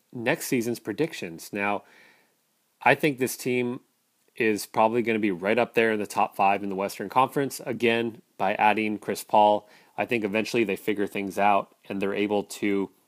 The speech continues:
get back to being in the top five. I don't know if they're gonna make number three.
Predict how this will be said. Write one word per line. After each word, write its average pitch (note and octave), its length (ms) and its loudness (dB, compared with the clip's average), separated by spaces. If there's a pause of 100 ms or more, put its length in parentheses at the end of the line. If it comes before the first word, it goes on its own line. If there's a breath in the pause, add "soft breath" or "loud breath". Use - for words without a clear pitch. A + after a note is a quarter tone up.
(840)
get A#2 200 2
back A#2 280 2
to G#2 420 0 (240)
being A#2 260 -2
in G#2+ 60 -4
the G2+ 100 -4
top G2+ 280 -2
five. G#2+ 400 2 (520 loud breath)
I A#2 120 4
don't C3 140 0
know C#3 100 4
if B2+ 80 -4
they're D3+ 100 0
gonna C#3+ 160 2
make C#3 280 0
number C3 240 0
three. B2+ 640 0